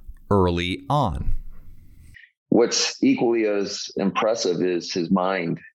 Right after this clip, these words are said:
Speaker 2: and just the things that he can see, that it's just amazing. There was, there was a,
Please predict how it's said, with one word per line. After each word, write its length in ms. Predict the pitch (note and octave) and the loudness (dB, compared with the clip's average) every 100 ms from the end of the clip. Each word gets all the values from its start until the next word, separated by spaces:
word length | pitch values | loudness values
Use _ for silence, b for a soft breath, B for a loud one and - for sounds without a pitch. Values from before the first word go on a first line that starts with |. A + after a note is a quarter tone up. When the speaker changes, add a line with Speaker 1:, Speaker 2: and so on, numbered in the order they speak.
| _ | _
Speaker 2:
and 200 | - F2+ | -2 0
just 280 | E2+ F#2+ - | 0 -2 -4
the 80 | E2+ - | -8 -4
things 260 | G2 G2 F#2 | -2 0 0
that 100 | F2+ | -2
he 160 | G2 | -2
can 160 | E2 E2+ | -2 -4
see, 440 | D#2+ - F2+ G#2 | -4 -2 2 2
that 320 | F2+ E2+ - - _ _ _ _ _ _ _ - | 2 2 0 -4 _ _ _ _ _ _ _ 0
it's 240 | F2 - | 0 2
just 280 | F2+ F#2 - G2 | 0 -2 -4 0
amazing. 960 | F#2+ F#2+ A2+ A2+ G2 F2+ F2 F2 E2+ - - - - - - | 2 2 0 0 -2 -4 -4 -4 -6 -10 -18 -18 -12 -6 0
There 180 | G2+ | 2
was, 260 | G#2 G2+ - | 4 2 -2
there 120 | F#2+ | -2
was 160 | G#2+ | -2
a, 100 | G#2 | -2